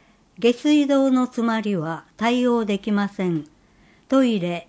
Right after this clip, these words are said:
給湯器などの不具合はメーカーもしくは購入店にお問い合わせください。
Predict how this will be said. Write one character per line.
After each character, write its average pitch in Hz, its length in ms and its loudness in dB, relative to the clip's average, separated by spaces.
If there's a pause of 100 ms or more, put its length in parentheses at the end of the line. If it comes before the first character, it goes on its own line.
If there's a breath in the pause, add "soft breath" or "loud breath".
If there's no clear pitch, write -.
(120)
給 285 180 0
湯 294 300 0
器 214 160 -4
な 180 180 -2
ど 175 160 -2
の 170 280 -4
不 220 160 -6
具 277 180 0
合 185 260 -4
は 160 260 -8 (360 soft breath)
メ 247 220 0
ー 240 80 -8
カ 220 420 -2
ー 214 40 -6
も 240 120 0
し - 180 -16
く 196 120 -6
は 170 260 -4 (100)
購 302 160 4
入 302 260 6
店 180 320 -2
に 170 240 -2
お 190 100 -6
問 220 260 -2
い 214 60 -2
合 202 100 -2
わ 196 120 -4
せ 196 160 -8
く 190 140 -8
だ 175 140 -6
さ 175 200 -8
い。 147 140 -8